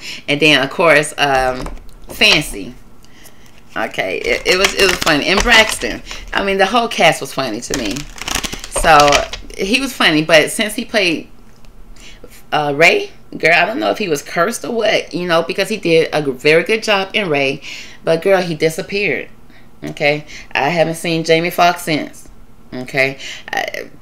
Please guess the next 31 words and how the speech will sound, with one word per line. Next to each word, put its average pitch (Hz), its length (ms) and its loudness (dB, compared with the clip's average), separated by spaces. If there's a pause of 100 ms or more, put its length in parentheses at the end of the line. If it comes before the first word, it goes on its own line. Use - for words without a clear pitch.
(180)
I 123 160 2
don't 147 160 0
care 147 280 6
if 139 240 2
he 156 160 -2
walked 143 280 4
the 160 80 0
red 151 260 6
carpet. - 520 0
I 101 160 -2
didn't 139 160 -2
see 180 160 -2
Jamie 175 300 0
Foxx. - 480 -4 (140)
Okay, 127 540 -2 (260)
I - 60 2
ain't 165 160 0
saying 165 260 -4
I 151 80 2
saw 156 260 4
Ray. 170 380 4 (260)
I - 120 -6
don't 202 120 -2
know 175 100 2
who 208 160 4
I 190 120 4
saw. 110 400 0
I 151 120 -2
just 156 180 -4
saw 143 360 4
a 139 120 0